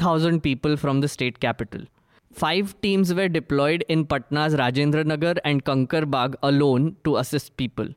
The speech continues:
The Indian Air Force has also been airdropping relief material to the flood-affected areas.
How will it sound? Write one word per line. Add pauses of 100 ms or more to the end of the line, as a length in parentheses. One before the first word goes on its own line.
(380)
The
Indian
Air
Force
has (120)
also
been (160)
airdropping
relief
material
to
the
flood-affected
areas.